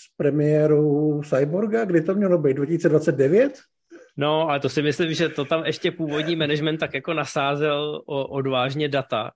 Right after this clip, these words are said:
Speaker 2: eh, kdy by mohly být další filmy a to samozřejmě teď už můžete vyhodit do koše.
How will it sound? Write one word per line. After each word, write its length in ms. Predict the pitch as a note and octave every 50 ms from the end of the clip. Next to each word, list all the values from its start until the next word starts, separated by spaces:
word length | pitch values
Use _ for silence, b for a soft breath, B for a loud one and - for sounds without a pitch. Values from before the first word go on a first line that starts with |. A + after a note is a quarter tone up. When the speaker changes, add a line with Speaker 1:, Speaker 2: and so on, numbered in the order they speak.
| - D3+
Speaker 2:
eh, 380 | C#3 C3+ C3 B2+ B2+ C3 B2+
kdy 160 | B2 B2 B2+
by 80 | B2+ B2
mohly 220 | B2 A#2+ B2 C#3+
být 140 | C3+ C3 B2
další 280 | A#2 A2+ A2 - - B2+
filmy 340 | A#2+ A2+ G2+ G2+ G#2+ A2 A2+
a 60 | G#2
to 120 | - A2
samozřejmě 320 | - - A2+ A2+ A#2 B2+ A#2
teď 180 | - G#2+ -
už 80 | B2 A#2+
můžete 320 | A#2+ A#2 A#2 B2+ B2+ C3
vyhodit 340 | A2 A2 G#2 G#2+ A#2+ B2 A#2+
do 140 | A2 G#2 -
koše. 280 | - B2+ - - G2